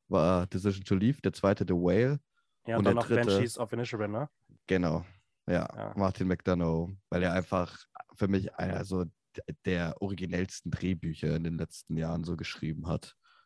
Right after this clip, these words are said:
Speaker 1: finde ich. So Seven Psychos, Brücke sehen und sterben und, ähm, Three Billboards Outside of Ebbing, Missouri sind alle so, so intelligente Dramas mit so einem tiefen schwarzen Humor,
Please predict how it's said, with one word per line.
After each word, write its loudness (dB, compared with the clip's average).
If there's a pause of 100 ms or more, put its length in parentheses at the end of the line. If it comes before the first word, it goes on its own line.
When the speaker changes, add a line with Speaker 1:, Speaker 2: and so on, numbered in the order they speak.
(280)
Speaker 1:
finde -2
ich. -6 (840)
So 0
Seven -2
Psychos, 0
Brücke -2
sehen 2
und 0
sterben 0
und, -2
ähm, 0
Three -2 (260)
Billboards 2
Outside -2
of -10
Ebbing, 0
Missouri 0
sind -8
alle 0
so, -4 (460)
so 2 (100)
intelligente -2
Dramas 0
mit -4
so 4
einem 0 (260)
tiefen 0
schwarzen -2
Humor, 4